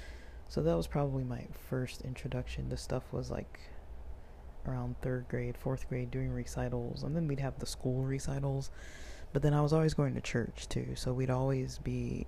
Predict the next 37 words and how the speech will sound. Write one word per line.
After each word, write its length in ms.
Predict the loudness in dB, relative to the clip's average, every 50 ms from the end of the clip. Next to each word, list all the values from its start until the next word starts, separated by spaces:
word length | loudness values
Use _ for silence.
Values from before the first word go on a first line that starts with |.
| -2
in 160 | 0 0 0 2
groups 460 | 2 2 0 0 0 -2 -6 -6 -2
where, 500 | -2 0 0 2 2 0 0 -2 -2 -4 -6 -8 -6 -6
you 100 | -4 -4
know, 240 | -2 -2 -2 -4 -4 -6 -8 -8 -4 -2
there 120 | 0 0
was 180 | 0 0 0 0
music. 500 | 2 2 2 2 2 2 0 0 -4 -6 -8 -8 -10 -10 -10 -12 -12 -12 -12 -14 -12 -12 -12 -10 -4 -2
At 160 | -2 0 2
least 460 | 4 4 4 4 2 -2 -4 -6 -8 -8 -10 -10 -10 -12 -12 -12 -8 -4
we 180 | 0 2 4 6
would 220 | 6 6 4 4 -2 -8 -8 -6
be 100 | -4 -4
singing 640 | 0 2 2 2 4 2 2 2 0 0 -2 -2 -4 -2
music 800 | 0 2 2 4 4 2 2 0 0 -4 -6 -6 -6 -6 -6 -6 -8 -10 -10 -12 -12 -12 -12 -12 -10 -6 -4
at 160 | -2 -2 0
least 340 | 2 2 2 2 0 -2 -2
once 280 | 0 0 0 0 0
a 60 | 0 0
week, 340 | -2 -4 -4 -6 -4 -2 0
so 180 | 0 2 0
at 160 | 0 -2 -2 -2
least 300 | 0 0 0 0 -2 0
Saturday 640 | 0 2 2 2 2 2 2 0 -2 -2 -4 -4 -4 -2 -2 -2 -4 -4 -2
at 120 | -2 -2
church. 400 | 0 0 0 0 -2 -4 -6 -8 -8 -6 -6 -6 -6 -6 -2 0
Every, 400 | 0 2 2 2 2 0 0 -2 -2
if 140 | -2 -2
you 60 | -2 -2
think 180 | -2 0 2
about 240 | 2 4 4 4 4
it, 80 | 2 0 -4 -6 -6 -8 -8 -8 -10 -10 -8 0
Saturday 460 | 4 4 6 8 8 8 6 6 4
at 100 | 2 0
church 360 | 2 2 2 2 2 0 -4 -4 -2
every 280 | -2 0 0 0 0 0
week 520 | 0 -2 -2 -2 -4 -6 -6 -8 -8